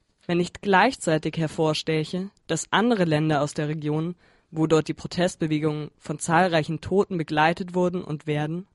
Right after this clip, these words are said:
nicht mal erwähnt werden. Ganz zu schweigen von der Jagd auf Afrikaner und deren systematische Ermordung zurzeit in Libyen.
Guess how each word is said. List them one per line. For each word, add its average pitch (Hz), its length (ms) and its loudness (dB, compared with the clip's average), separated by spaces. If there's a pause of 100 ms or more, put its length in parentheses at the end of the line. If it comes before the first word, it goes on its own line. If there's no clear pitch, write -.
(340)
nicht 214 240 0
mal 220 160 0
erwähnt 180 420 0
werden. 147 380 -6 (680)
Ganz 160 260 0
zu 156 120 -4
schweigen 156 640 2
von 156 180 -4
der 151 120 2
Jagd 151 280 2
auf - 140 -6
Afrikaner 165 680 -2
und 156 120 -6
deren 156 240 -4
systematische 160 680 -2
Ermordung 160 520 2
zurzeit 156 400 -6
in 147 160 -8
Libyen. 147 440 -6